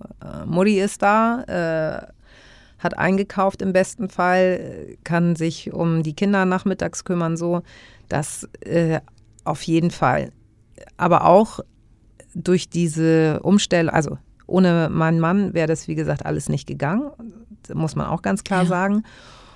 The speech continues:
Speaker 1: Und aber auch, dass sich die Schulzeiten geändert haben. Also, dass, äh, dass
Speaker 2: Ah.
Speaker 1: man Schule, d-, da gibt's jetzt, äh, Nachmittagsbetreuung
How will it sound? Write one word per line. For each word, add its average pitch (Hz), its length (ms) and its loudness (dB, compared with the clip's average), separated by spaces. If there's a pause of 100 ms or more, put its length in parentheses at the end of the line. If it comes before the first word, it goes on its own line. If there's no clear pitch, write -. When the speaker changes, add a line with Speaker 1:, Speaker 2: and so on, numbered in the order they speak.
(340)
Speaker 1:
Und 247 280 4
aber 196 280 4
auch, 180 180 2
dass 175 240 0
sich 165 240 0
die 156 140 -4
Schulzeiten 156 640 0
geändert 143 540 -4
haben. - 380 -8
Also, 143 340 -2
dass, 147 420 -4
äh, 151 420 0
dass 170 320 0
Speaker 2:
Ah. 160 40 0
Speaker 1:
man 156 380 0
Schule, 220 680 2
d-, 160 180 -8
da 151 160 0
gibt's 151 280 -6
jetzt, - 300 -2
äh, - 200 -6
Nachmittagsbetreuung 208 1300 2